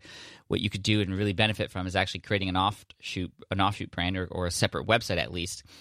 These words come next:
where all that other information is housed, because a lot of your audience who comes to you for your music and your artistry isn't gonna be interested, and actually it's gonna cloud some of their brains. It's gonna get them to not want to, um, you know, it might be cool for some people. And, uh,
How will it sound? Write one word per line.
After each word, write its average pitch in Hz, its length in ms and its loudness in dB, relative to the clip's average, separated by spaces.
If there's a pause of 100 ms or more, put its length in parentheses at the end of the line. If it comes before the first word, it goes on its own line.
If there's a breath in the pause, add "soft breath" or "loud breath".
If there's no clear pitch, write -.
(200 soft breath)
where 98 420 4 (100)
all 110 220 4
that 98 180 4
other 90 240 0
information 82 400 -6
is 80 100 -8
housed, 64 280 -2
because 92 260 -2
a 76 60 0
lot 101 240 4
of 95 80 -4
your 98 140 0
audience 92 260 -2
who 92 100 -10
comes 90 320 -2
to - 140 -6
you 87 100 -2
for - 140 -10
your 82 160 -6
music 107 420 2
and 90 100 -2
your 71 120 0
artistry 95 520 0 (380 soft breath)
isn't 117 260 4
gonna 104 140 0
be 95 120 2
interested, 92 420 0
and 87 120 -2
actually 85 340 0
it's - 180 -6
gonna 90 200 -4
cloud 90 380 2
some 90 160 -8
of 82 60 -6
their 82 80 -8
brains. 123 420 -2
It's 95 160 -8
gonna 92 240 -4
get 95 280 0
them 92 160 -2
to - 140 -10
not 92 300 0
want 87 300 -4
to, 82 340 -2 (420 loud breath)
um, 78 400 -2 (260)
you 117 100 0
know, 110 80 0
it - 20 2
might 131 160 4
be 123 60 -2
cool - 180 2
for 120 140 -6
some 123 180 0
people. 131 400 0
And, 98 540 0
uh, 90 260 4